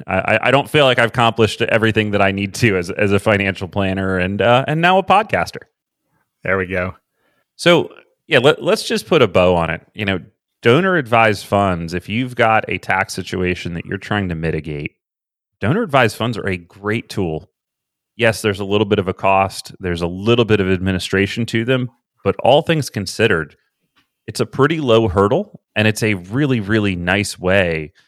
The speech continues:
Speaker 1: for you to start doing some tax planning in a way where you can offset gains, you can be strategic in nature. I don't wanna vilify donor advised funds a-, a-, at all, because I, I, I think they're an important thing,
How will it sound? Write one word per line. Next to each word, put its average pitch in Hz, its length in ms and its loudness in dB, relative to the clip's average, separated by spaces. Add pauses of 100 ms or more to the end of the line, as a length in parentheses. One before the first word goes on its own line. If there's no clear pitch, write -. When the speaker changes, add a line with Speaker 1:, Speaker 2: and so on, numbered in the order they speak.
(380)
Speaker 1:
for - 140 -8
you 101 240 -6
to - 120 -10
start 113 400 0
doing 104 240 -2
some 90 180 -12
tax - 380 -2
planning 104 440 -6
in 92 100 -8
a 87 80 -6
way 92 180 -4
where 90 120 -6
you 92 120 -8
can - 220 -16
offset 123 580 -2
gains, 120 680 -4 (400)
you 98 160 -6
can 98 160 -6
be 104 160 -2
strategic 110 760 -6
in 80 180 -10
nature. 101 540 -4 (840)
I 160 80 -6
don't 190 140 -2
wanna 143 200 0
vilify 101 500 2
donor 98 340 -2
advised 90 460 0
funds 107 520 -2 (160)
a-, 98 300 0
a-, 107 240 2
at 104 100 4
all, 95 440 2 (100)
because 98 380 0
I, 95 100 4
I, 95 240 0 (120)
I 92 40 -2
think 101 220 -4
they're 107 140 2
an 98 60 0
important 104 520 -2
thing, 107 360 -2